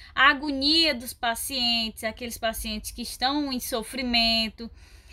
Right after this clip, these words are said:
conflitos no ambiente hospitalar, além de ter todo,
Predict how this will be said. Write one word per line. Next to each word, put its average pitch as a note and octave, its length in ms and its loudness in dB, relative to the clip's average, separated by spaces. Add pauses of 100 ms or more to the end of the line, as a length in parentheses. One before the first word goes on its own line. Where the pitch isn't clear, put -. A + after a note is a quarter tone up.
(460)
conflitos F4 800 4
no D4+ 100 2
ambiente C4 480 4
hospitalar, A#3+ 840 4 (240)
além B3+ 380 4
de E4+ 120 -2
ter D4+ 240 2
todo, F#4+ 680 4